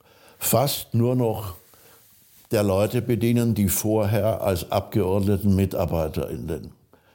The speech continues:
Kreisen und Gemeinden und so weiter tätig waren. Da sitzt ein junger Mann, in der Regel studiert er irgendwas Soziologisches oder Politologisches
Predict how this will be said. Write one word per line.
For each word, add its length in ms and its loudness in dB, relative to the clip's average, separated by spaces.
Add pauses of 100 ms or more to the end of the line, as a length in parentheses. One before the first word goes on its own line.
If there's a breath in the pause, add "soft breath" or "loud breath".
(120)
Kreisen 540 0
und 280 -2
Gemeinden 500 2
und 160 -4
so 140 0
weiter 320 -2
tätig 400 -4
waren. 280 -6 (560 loud breath)
Da 120 0
sitzt 520 -2
ein 140 2
junger 380 2
Mann, 680 0 (120)
in 140 0
der 180 2
Regel 440 0
studiert 560 0
er 140 0
irgendwas 580 0
Soziologisches 1300 0
oder 200 2
Politologisches 1500 0